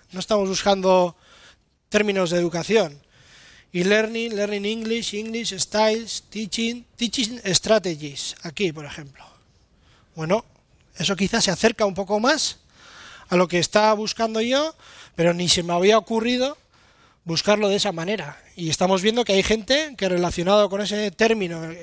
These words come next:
que, que he buscado, digamos, lo está haciendo también por este otro término. Bueno, pues es una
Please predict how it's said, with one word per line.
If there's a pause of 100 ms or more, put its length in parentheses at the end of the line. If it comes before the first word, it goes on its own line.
(120)
que,
que
he
buscado,
digamos,
lo
está
haciendo (460)
también (720)
por
este
otro
término. (800)
Bueno,
pues
es
una